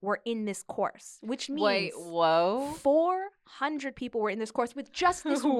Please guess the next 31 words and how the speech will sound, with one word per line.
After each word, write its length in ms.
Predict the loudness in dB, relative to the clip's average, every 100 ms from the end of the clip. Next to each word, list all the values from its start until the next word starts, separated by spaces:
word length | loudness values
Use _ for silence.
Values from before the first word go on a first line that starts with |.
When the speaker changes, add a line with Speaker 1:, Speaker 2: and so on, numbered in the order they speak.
| 8
Speaker 2:
What? 460 | 8 8 4 2
Speaker 1:
person 380 | 0 0 -2 -6
who 80 | -6
was 140 | -6
writing 260 | -4 -6 -6
the 120 | -4
article. 420 | -4 -4 -2 -4 -4 -20 -4
And 220 | -2 -2 -4
you 100 | -2
know 120 | 0
how 140 | 0
much 220 | -2 -4 -6
money 260 | -8 -6
that 180 | -4 -2
is 200 | -4 -4
for 120 | -8
six 260 | -8 -12 -8
hundred 240 | -6 -6
twenty-three 380 | -6 -6 -4 -4
bucks 280 | -2 -2 -4
with 100 | -8
four 200 | 0 0
hundred 240 | 0 -4
people? 260 | -6 -2 0 -2 _ _ _ _ _ _ -16 -16 _ _ _ _ _
Two 280 | -4 6 6 6
hundred 300 | 2 0 -4
and 140 | -4
fifty 320 | -8 -10 -12 -2
thousand 460 | 4 4 4 0 -2
dollars 460 | 2 2 2 -2 -6 _ _ _
just 540 | 0 4 2 0 -12